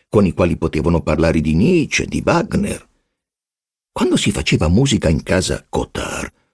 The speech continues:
durante le serate in cui Madame Cottard, nella sua speranza che il marito divenisse un giorno preside della facoltà, riceveva i suoi colleghi e i suoi allievi, lui, invece di ascoltare,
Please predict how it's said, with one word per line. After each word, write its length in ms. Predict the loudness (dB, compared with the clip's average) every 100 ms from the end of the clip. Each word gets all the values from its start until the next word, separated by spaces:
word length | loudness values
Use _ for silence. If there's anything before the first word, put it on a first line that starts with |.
| _
durante 480 | -10 -4 -4 -4 -6
le 120 | -4
serate 440 | -6 -2 -2 -2
in 60 | -4
cui 160 | -2 -2
Madame 420 | 0 2 0 0
Cottard, 560 | -10 -8 -4 0 0 -4 _ _ _ _
nella 220 | 0 0
sua 120 | 0 -4
speranza 520 | -2 0 0 0 0
che 100 | 2
il 80 | 2
marito 360 | 2 2 0
divenisse 440 | 0 2 2 2 4
un 140 | 4
giorno 300 | 4 4 2
preside 500 | 2 0 2 2 2
della 220 | 4 2
facoltà, 680 | 0 -2 0 -2 -2 -2 -2 -6 _ _
riceveva 560 | -2 -2 2 2 4 4
i 60 | 2
suoi 180 | 2
colleghi 520 | 2 2 2 2 2 2
e 80 |
i 60 | 2
suoi 340 | 0 0 2
allievi, 680 | 2 2 2 0 -2 -6 -8 _ _
lui, 280 | 0 0 0 0
invece 360 | 2 4 0
di 100 | 0
ascoltare, 880 | -2 0 -2 -2 -2 -4 -4 -10 -10